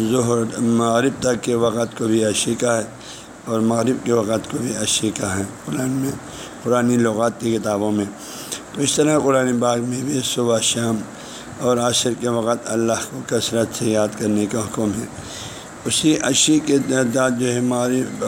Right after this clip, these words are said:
شام کے معنی میں ہونے کی وجہ سے ہمارے جو ہے دعوت شریف میں مغرب کی نماز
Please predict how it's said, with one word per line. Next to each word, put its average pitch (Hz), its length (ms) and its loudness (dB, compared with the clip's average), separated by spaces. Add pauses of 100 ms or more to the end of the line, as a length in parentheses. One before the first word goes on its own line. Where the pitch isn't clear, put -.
(140)
شام 127 360 2
کے 131 140 2
معنی 120 280 4
میں 120 140 4
ہونے 117 260 4
کی 117 80 2
وجہ 117 240 4 (100)
سے 110 80 -4 (720)
ہمارے 120 440 4
جو 110 260 2
ہے 113 180 0 (100)
دعوت 110 580 2
شریف 113 360 0
میں 113 180 2
مغرب 135 440 2
کی 127 80 2
نماز 113 380 2